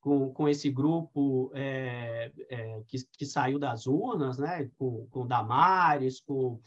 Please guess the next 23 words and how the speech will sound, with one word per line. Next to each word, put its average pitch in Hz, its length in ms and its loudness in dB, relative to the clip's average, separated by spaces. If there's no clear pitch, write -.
Marcos 131 380 0
Pontes, 156 920 4
né? 160 140 -2
Com 147 180 2
esses, 143 340 -2
é, 131 120 -4
bolsonaristas 139 1040 0
que, 127 440 -8
que, - 260 -8
que, 131 200 -10
que 139 160 -16
fizeram 151 540 2
parte, 165 280 4
são 151 160 2
muito 202 320 2
identificados 139 840 -6
com, 127 400 -4
é, 123 480 -10
com, 131 300 -2
com 131 220 -4
o - 20 -4
governo 131 400 -4
Bolsonaro 165 680 -2